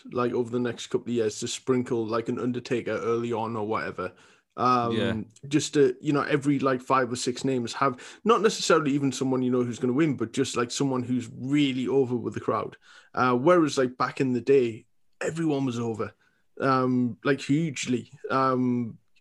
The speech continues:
Speaker 1: you know, so, like, Rumble ninety, you can't get a stronger ten people starting, like Savage, Piper, Jake the Snake, Andre the Giant, Bret Hart, you know, th-, like, that
Speaker 2: It's
Speaker 1: kind of thing.
Speaker 2: phenomenal, isn't it?
Speaker 1: So, and then obviously it dips in the middle, but this one seems to dip very early on,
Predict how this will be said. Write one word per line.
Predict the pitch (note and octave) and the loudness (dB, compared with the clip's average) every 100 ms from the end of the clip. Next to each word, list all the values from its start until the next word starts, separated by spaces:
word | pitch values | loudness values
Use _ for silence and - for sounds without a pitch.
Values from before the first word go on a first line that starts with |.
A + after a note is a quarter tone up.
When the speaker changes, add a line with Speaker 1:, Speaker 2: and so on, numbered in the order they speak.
| _ | _
Speaker 1:
you | F3 | 0
know, | C#3+ | 0
so, | B2 - C#3 | 0 2 2
like, | C#3 C#3 | 2 0
Rumble | C#3 C#3 A#2+ | 0 -2 -2
ninety, | A#2+ D3 - | -2 -2 -4
you | A#2+ A2 B2 | -8 -6 -4
can't | B2 D3 C3+ | -2 -2 0
get | B2 | -2
a | C3 | -2
stronger | - - C3 C3 B2 | -2 -2 0 2 0
ten | A2+ - C3 B2+ B2+ | 0 -2 -2 -2 -2
people | C3 B2 A#2+ | -4 -4 -6
starting, | - C3 E3+ A#2 | -2 0 0 -2
like | A2 A2+ | -4 -4
Savage, | - C3 C#3 B2+ - | -2 -2 -2 -6 -4
Piper, | C3+ B2+ B2+ | -4 -2 -4
Jake | A#2+ B2 B2 | -2 0 0
the | A2 | -2
Snake, | B2 B2 B2 | -4 -4 -2
Andre | B2 B2+ C3+ | -4 -2 -2
the | B2+ | -2
Giant, | B2 A#2 B2+ B2+ - | -4 -2 -2 -4 -2
Bret | C3 - | -2 0
Hart, | B2 - - | -2 -2 4
you | |
know, | F#3 E3 | 4 4
th-, | E3+ E3+ - B2 - | 2 -6 -6 -6 0
like, | E3 D#3 | 2 2
that | E3+ | 0
Speaker 2:
It's | - | 2
Speaker 1:
kind | D3 | 0
of | B2 | 0
thing. | A2+ | -4
Speaker 2:
phenomenal, | - A#2+ C3+ A#2 F#2 | 0 4 6 4 2
isn't | G2 G2 D#2+ | 0 -2 -4
it? | - | -8
Speaker 1:
So, | - G3 G3+ | 2 6 6
and | F#3 F#3+ | 6 6
then | G#3 G3+ | 4 4
obviously | F3+ F#3 A3+ D3+ | 2 2 0 0
it | C3+ - | 0 0
dips | D3 D3 C3+ | -2 -2 -2
in | B2+ | 0
the | |
middle, | C3 F3+ F#3+ | 2 2 2
but | A#2+ C#3 B2+ | 2 2 4
this | F3+ F#3+ - | 2 2 0
one | D3+ | 0
seems | B2 C#3+ C3+ B2 | 0 0 -2 -2
to | A#2 | -8
dip | A2+ C#3 - - - - _ _ _ _ | 0 0 0 -8 -20 -20 _ _ _ _
very | A#2+ C3+ C#3 D3 C3 | -6 -2 2 2 2
early | B2+ A#2 | -2 -4
on, | G#2+ G#2 | -8 -10